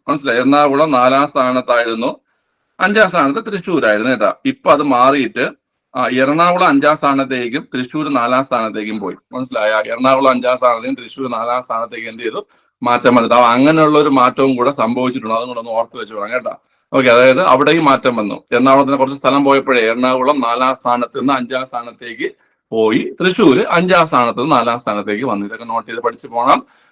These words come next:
ഓക്കെ, ക്ലിയർ ആണ്? പക്ഷേ ആ പത്രം നിങ്ങൾക്ക് മനസ്സിലായി. ഇനി ഏറ്റവും ചെറിയ ജില്ലയൊക്കെ അറിയാം. ഏറ്റവും ചെറിയ ജില്ല ആലപ്പുഴ ജില്ലയാണ്. കേരളത്തിലെ ഏറ്റവും ചെറിയ ജില്ല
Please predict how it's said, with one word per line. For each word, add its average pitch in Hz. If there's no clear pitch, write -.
ഓക്കെ, 208
ക്ലിയർ 127
ആണ്? 104
പക്ഷേ -
ആ -
പത്രം 117
നിങ്ങൾക്ക് 113
മനസ്സിലായി. 101
ഇനി 170
ഏറ്റവും 160
ചെറിയ 175
ജില്ലയൊക്കെ 165
അറിയാം. 156
ഏറ്റവും 151
ചെറിയ 143
ജില്ല 135
ആലപ്പുഴ 123
ജില്ലയാണ്. 113
കേരളത്തിലെ 110
ഏറ്റവും 110
ചെറിയ 113
ജില്ല 107